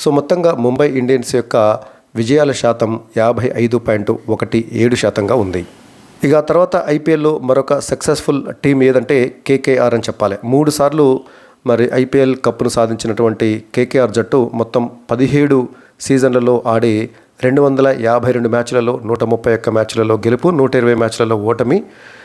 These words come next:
మరొక మ్యాచ్ ఫలితం తేలలేదు. మొత్తంగా యాభై ఒకటి పాయింట్ తొమ్మిది ఎనిమిది విజయాల శాతంతోటి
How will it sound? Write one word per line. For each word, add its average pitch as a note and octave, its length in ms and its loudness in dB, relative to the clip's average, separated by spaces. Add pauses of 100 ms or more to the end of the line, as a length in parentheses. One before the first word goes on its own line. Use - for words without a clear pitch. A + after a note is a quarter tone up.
(260)
మరొక F#3 220 2
మ్యాచ్ C#3+ 480 0
ఫలితం A#2 360 -2
తేలలేదు. A2 580 -2 (380)
మొత్తంగా E3 560 0
యాభై C3+ 420 0
ఒకటి C#3 220 0
పాయింట్ C3 360 0 (180)
తొమ్మిది B2 480 0
ఎనిమిది C#3+ 420 0
విజయాల A2+ 380 2
శాతంతోటి A2 800 -2